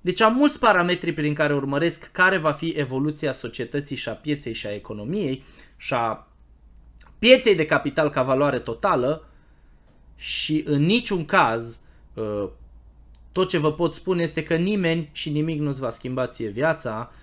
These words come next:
și nicio informație nu-ți poate schimba viața, uh, decât o informație a mântuirii sufletului tău. Adică da, dacă domnul, uh, Bogdan Căpușan ne chema la credință, la spiritualitate, da.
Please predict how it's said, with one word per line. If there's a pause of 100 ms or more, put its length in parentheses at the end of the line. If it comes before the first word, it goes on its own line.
(140)
și
nicio
informație
nu-ți
poate
schimba
viața, (500)
uh,
decât
o
informație
a
mântuirii
sufletului
tău. (760)
Adică
da,
dacă
domnul, (320)
uh,
Bogdan
Căpușan
ne
chema (180)
la
credință, (160)
la
spiritualitate,
da.